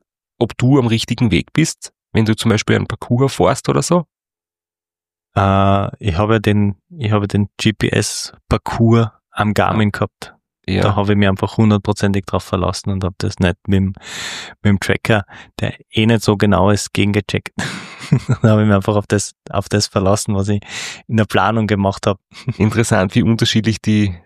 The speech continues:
Speaker 1: die Herangehensweisen sind.
Speaker 2: Vielleicht,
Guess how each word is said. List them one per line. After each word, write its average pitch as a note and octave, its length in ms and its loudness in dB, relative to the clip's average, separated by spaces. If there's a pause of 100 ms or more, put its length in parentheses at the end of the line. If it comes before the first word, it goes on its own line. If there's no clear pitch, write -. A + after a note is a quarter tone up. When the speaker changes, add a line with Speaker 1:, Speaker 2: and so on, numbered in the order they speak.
Speaker 1:
die G#2 80 -2
Herangehensweisen G2+ 760 0
sind. F#2+ 320 -2 (1300)
Speaker 2:
Vielleicht, A2+ 400 0